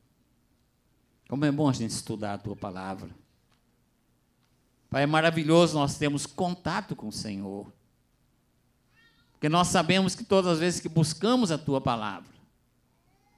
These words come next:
o Senhor, através do Teu Espírito Santo, fala conosco. Senhor, abre os nossos olhos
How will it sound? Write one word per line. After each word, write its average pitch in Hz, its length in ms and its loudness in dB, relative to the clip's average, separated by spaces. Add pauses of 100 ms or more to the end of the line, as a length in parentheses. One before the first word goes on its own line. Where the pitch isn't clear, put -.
(460)
o 139 80 -6
Senhor, 185 200 4
através 180 360 4
do 170 60 0
Teu 170 180 2
Espírito 165 520 0
Santo, 170 280 -2
fala 170 520 0
conosco. 123 680 -4 (1600)
Senhor, 170 160 6
abre 175 240 8
os 156 100 2
nossos 165 460 2
olhos 165 880 2